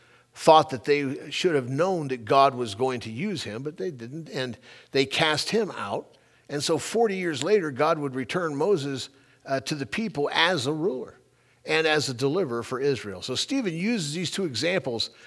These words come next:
of their fathers, uh, not recognizing God's ordination of men that they had chosen to rule over them. Uh, but this is the pattern with the children of Israel. You see it in the Old Testament over and over again. Verse thirty-six.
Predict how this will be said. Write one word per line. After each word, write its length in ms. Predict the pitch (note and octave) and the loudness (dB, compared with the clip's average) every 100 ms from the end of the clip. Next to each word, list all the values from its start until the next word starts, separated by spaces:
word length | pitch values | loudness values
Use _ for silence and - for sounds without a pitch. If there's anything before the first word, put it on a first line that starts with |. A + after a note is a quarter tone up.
| - | -6
of 140 | C#3+ C#3 | -2 4
their 140 | D3 | 4
fathers, 640 | - G3 G3 C3+ A2+ G#2+ - _ _ _ _ _ _ - | 6 6 8 6 2 -4 -8 _ _ _ _ _ _ -6
uh, 220 | C#3 B2+ B2+ | -2 -2 -2
not 320 | C3+ F3+ - | 2 4 4
recognizing 760 | D#3+ F#3+ - C#3 C#3 C3 B2 A#2 | 4 4 4 0 2 2 -2 -2
God's 480 | C#3 D3 C#3 - - | 4 6 4 0 0
ordination 720 | D3 D3 B2+ D#3 F3 - A2 - - | 0 2 2 2 2 -2 -6 -16 -4
of 220 | B2+ A#2 | 0 0
men 480 | C3+ E3 F3 C3 A#2+ - _ - | 0 0 0 0 -6 -14 _ -4
that 180 | C3 B2 | -4 -2
they 260 | D3 C#3+ | 0 0
had 140 | C3 A#2 | 0 -2
chosen 440 | - G#3+ E3 A#2+ | 0 2 0 -2
to 100 | A2+ | -6
rule 280 | C#3+ A#3+ G#3+ | -6 -6 -6
over 140 | G2+ D2+ | -6 -8
them. 160 | E2 - _ _ _ _ _ - | -18 -20 _ _ _ _ _ -8
Uh, 220 | B2 B2 | -4 -4
but 320 | G#2+ C#3 D#3+ | 0 4 4
this 220 | A#3 - | 2 -2
is 120 | D#3 | -2
the 100 | C3 | -4
pattern 380 | B2 D#3 C3+ A#2+ | 0 4 4 4
with 140 | A#2 G#2+ | -4 -6
the 60 | |
children 300 | - - A2 | -2 -2 -2
of 80 | A2 | -2
Israel. 240 | A#2+ A#2 | -2 -2
You 160 | G#2+ A2 | -4 -4
see 260 | - D3 C3+ | -4 -2 -2
it 60 | |
in 60 | A#2 | -2
the 100 | A2+ | -4
Old 140 | A2 | -4
Testament 380 | B2 A#2 - G#2 | -2 -4 -4 -4
over 160 | G#2 G2 | -4 -6
and 80 | |
over 140 | F#2+ E2 | -8 -12
again. 180 | D#2+ - | -18 -6
Verse 220 | B2+ B2 | -4 -2
thirty-six. 560 | B2+ A2 F#2+ E2+ - | -4 -4 -6 -8 -12